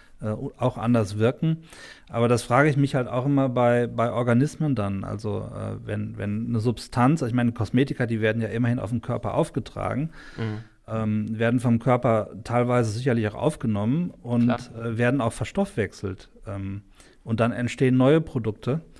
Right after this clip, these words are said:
Speaker 1: Und da weiß man vielleicht manchmal gar nicht, was das für neue, neue Substanzen sind, die dann da im Körper entstehen.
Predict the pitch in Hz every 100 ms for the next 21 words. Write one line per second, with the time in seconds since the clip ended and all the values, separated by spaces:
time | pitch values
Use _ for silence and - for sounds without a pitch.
0 | - _ - 117 113 113 - 139 139 123
1 | 131 123 143 131 123 127 120 127 139 -
2 | 131 131 131 139 131 131 - 123 127 131
3 | 127 117 - 127 123 120 110 131 151 123
4 | 110 110 110 110 127 - 131 - 104 101
5 | - 104 104